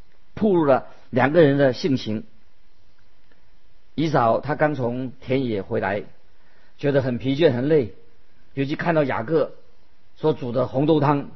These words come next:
他很想吃。雅各他在家里面，很明显的，他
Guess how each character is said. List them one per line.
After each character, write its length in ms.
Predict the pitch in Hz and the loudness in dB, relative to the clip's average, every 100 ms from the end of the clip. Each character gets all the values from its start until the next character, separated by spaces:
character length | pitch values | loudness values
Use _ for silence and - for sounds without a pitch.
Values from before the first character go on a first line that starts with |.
| - - - - - - | -14 -14 -14 -14 -14 -6
他 120 | 139 | 2
很 140 | 175 | 2
想 180 | 160 120 | 2 -2
吃。 280 | 117 156 160 - - - - - - - - - - - | -4 -4 -4 -6 -14 -14 -14 -14 -14 -14 -14 -14 -12 -2
雅 180 | 110 127 | 2 4
各 160 | 156 | 6
他 140 | 139 143 | 6 6
在 160 | 143 | 6
家 200 | 117 139 131 | 4 2 2
里 100 | 107 | 2
面， 260 | 117 104 - - - - - - - - - | 2 0 -6 -10 -10 -10 -10 -10 -10 -10 -2
很 140 | 135 | 4
明 180 | 127 170 | 8 6
显 160 | 127 110 | 6 2
的， 220 | 117 - - - - - - | 2 0 -10 -10 -10 -10 -8
他 280 | - 160 160 | 0 0 0